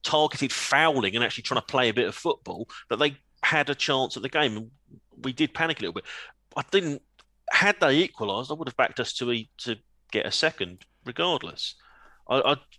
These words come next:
I, they tightened up a little bit because Liver-, um, Leicester, sorry, humiliated them. But I don't think,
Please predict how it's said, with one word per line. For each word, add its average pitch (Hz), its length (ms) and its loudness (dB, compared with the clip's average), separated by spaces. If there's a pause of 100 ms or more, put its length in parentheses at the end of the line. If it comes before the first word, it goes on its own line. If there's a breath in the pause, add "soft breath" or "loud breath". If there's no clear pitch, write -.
(200)
I, 143 280 4 (920 soft breath)
they 160 120 6
tightened 196 400 4
up 180 160 2
a 143 40 4
little 131 200 6
bit 147 180 2
because 117 280 -6
Liver-, 120 220 -2 (200)
um, 107 340 0
Leicester, 107 440 0
sorry, 101 360 0
humiliated 104 880 0
them. 107 220 -12 (640)
But 131 120 4
I 131 40 4 (140)
don't 180 140 0
think, 131 360 0